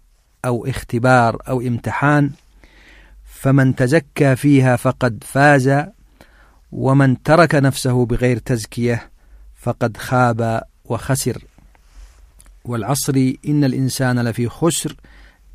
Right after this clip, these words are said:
إلا الذين آمنوا وعملوا الصالحات وتواصوا بالحق وتواصوا بالصبر.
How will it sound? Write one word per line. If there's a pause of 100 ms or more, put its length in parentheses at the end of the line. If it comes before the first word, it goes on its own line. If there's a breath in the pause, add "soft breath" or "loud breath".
إلا
الذين
آمنوا
وعملوا
الصالحات
وتواصوا
بالحق (300)
وتواصوا
بالصبر.